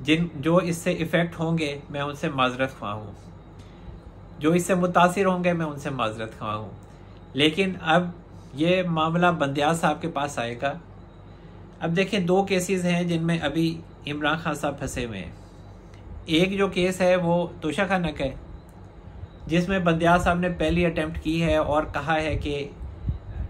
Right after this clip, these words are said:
dictation दी ना इस्लामाबाद हाई कोर्ट को कि ये मामला ख़त्म करें, ये जो, ये तो case ही नहीं बनता था।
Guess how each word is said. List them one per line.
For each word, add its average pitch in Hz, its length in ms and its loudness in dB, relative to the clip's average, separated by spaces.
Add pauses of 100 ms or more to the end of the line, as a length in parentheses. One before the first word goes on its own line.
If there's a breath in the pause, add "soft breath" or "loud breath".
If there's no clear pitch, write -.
(120)
dictation 170 520 0
दी 139 160 -2
ना 170 120 -4
इस्लामाबाद 151 580 0
हाई 127 180 -2
कोर्ट 123 260 -4
को 127 140 -4
कि 135 140 -2
ये 131 280 0
मामला 127 400 -2
ख़त्म 135 320 -4
करें, 131 220 -4
ये 127 160 -4
जो, 127 120 -4
ये 135 160 -2
तो 175 120 -6
case 185 280 0
ही 220 60 -2
नहीं 208 120 -4
बनता 196 320 2
था। 185 200 -2